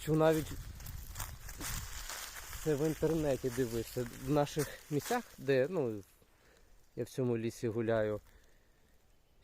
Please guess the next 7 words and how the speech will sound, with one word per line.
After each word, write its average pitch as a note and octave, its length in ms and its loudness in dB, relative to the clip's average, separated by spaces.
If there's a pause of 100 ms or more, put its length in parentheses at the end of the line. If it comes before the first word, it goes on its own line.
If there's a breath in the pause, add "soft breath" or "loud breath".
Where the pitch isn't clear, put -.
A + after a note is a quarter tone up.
(180)
хтось D#3 320 4
знайшов D#3 500 2
скіфський E3+ 920 -2 (180 loud breath)
ніж E3 560 2
чи - 220 0
меч, D3+ 500 4 (1300)
а, B2 140 -2